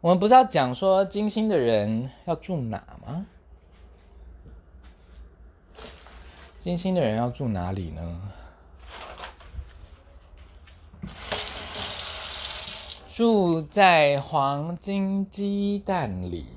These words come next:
面，因为鸡蛋很贵，因为蛋价很贵。住在鸡蛋里面的话呢，他们就不用买鸡蛋了。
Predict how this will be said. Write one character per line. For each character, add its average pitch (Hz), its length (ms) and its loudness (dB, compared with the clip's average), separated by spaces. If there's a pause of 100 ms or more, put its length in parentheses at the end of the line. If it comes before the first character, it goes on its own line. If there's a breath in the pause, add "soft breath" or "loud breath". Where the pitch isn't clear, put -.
(180)
面， 123 380 -4 (200)
因 156 520 -6
为 104 400 -2
鸡 151 460 -4
蛋 131 340 -2
很 - 320 -10 (260)
贵， 120 400 -4 (1000 loud breath)
因 117 200 -8
为 95 180 -6
蛋 98 260 -8 (200)
价 90 200 -8 (220)
很 - 100 -14 (240)
贵。 - 280 -6 (680 loud breath)
住 143 140 0
在 131 180 2
鸡 156 240 -8
蛋 160 260 -4
里 95 100 -6
面 117 300 -6
的 95 80 -6
话 127 300 -4
呢， 110 420 -8
他 135 80 -12
们 117 160 -8
就 127 140 -8
不 120 180 -10
用 170 200 -10
买 - 280 -10
鸡 165 220 -10
蛋 254 340 -8
了。 110 460 -10